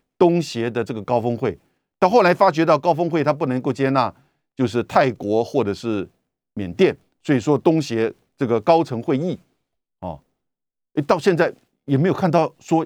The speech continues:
要举办啊，对不对？哦，然后呢，这个比较确定了，二十三号拜登要到韩国去，尹锡悦在下个礼拜就要就任韩国的新的这个总统，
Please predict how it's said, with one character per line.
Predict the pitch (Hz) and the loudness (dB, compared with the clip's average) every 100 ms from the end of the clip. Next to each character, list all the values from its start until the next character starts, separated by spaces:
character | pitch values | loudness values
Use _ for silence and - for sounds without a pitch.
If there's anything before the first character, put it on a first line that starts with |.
| - | 2
要 | 170 110 | 0 0
举 | - 101 90 | -8 -12 -8
办 | - 147 117 | -2 0 0
啊， | 117 113 _ _ _ _ _ _ _ _ - | -2 -2 _ _ _ _ _ _ _ _ -2
对 | 127 | 2
不 | |
对？ | 127 107 - _ _ _ _ _ _ | 2 0 -4 _ _ _ _ _ _
哦， | 85 76 - | -16 -16 -4
然 | 135 180 | 0 2
后 | 240 226 | 4 4
呢， | 202 - _ _ - | 4 0 _ _ -2
这 | 294 | 2
个 | 208 147 | 4 2
比 | 147 | -2
较 | 165 | -2
确 | - 180 | 2 2
定 | 160 143 | 4 0
了， | 101 _ _ _ _ | 0 _ _ _ _
二 | - 208 | 4 4
十 | - 190 | 2 -4
三 | 170 208 208 | 2 2 2
号 | 202 190 113 _ _ - | 2 2 2 _ _ 0
拜 | 175 | 2
登 | 151 165 | 2 0
要 | 160 139 | 2 2
到 | - 123 92 _ _ _ _ _ _ | 4 2 0 _ _ _ _ _ _
韩 | _ 110 151 | _ -2 0
国 | 131 | 0
去， | 120 135 - _ _ - | 0 -2 -4 _ _ -6
尹 | 123 | -4
锡 | - 165 | 0 2
悦 | 220 220 - _ _ _ _ _ _ | 4 2 -2 _ _ _ _ _ _
在 | 151 113 - _ | -2 -2 -6 _
下 | - 143 | -2 -2
个 | 107 | 0
礼 | 90 | 0
拜 | 127 | 0
就 | 101 123 | 2 -2
要 | |
就 | 101 131 | 0 0
任 | 117 101 | 0 -4
韩 | - 110 | -8 -8
国 | 95 | -6
的 | 107 | -6
新 | - 170 | -2 -2
的 | 139 | 0
这 | 120 | -2
个 | 117 | -4
总 | 113 156 | -2 0
统， | 123 | 0